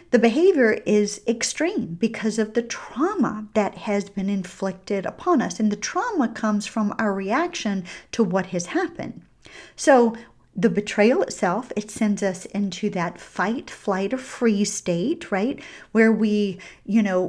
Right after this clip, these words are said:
we want to fight it out. We want to just go at it with dukes up, and we want to confront that situation, and we are just over the top,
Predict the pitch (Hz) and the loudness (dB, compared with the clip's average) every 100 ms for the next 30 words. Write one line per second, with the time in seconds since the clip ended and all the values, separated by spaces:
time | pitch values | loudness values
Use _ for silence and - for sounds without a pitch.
0 | 175 214 185 220 220 - 214 202 - 233 | 0 -2 0 0 0 -2 -4 -4 2 4
1 | 262 254 233 190 - 220 214 190 214 220 | 6 6 4 2 0 2 2 2 -2 -2
2 | - 220 190 190 208 208 185 - 254 285 | -2 0 0 0 0 0 2 6 8 8
3 | 233 233 - 208 190 180 262 240 - 202 | 6 4 2 0 -4 0 0 0 0 2
4 | 202 202 185 220 208 208 - - 214 202 | 2 0 0 0 2 0 -2 -4 -2 -2
5 | 185 - - 208 202 - 339 - 294 - | -4 -12 -4 -2 0 4 4 6 2 2
6 | - 240 233 220 220 214 226 208 202 - | -4 -2 0 2 2 2 0 2 0 0
7 | 220 196 214 196 190 175 175 - - - | 0 2 2 0 -2 -4 -6 -6 -8 4
8 | 220 254 277 277 277 269 214 208 - - | 6 6 6 4 4 4 2 0 -8 -4
9 | 190 185 180 - | 0 2 0 -4